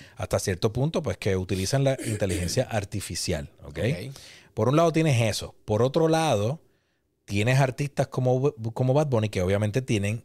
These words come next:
Speaker 1: fuerza, porque es el tipo número uno, aunque a
Speaker 2: Claro.
Speaker 1: usted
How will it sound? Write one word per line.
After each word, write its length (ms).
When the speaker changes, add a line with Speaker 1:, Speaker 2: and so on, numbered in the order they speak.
Speaker 1:
fuerza, 600
porque 300
es 60
el 120
tipo 240
número 280
uno, 260
aunque 380
a 60
Speaker 2:
Claro. 180
Speaker 1:
usted 280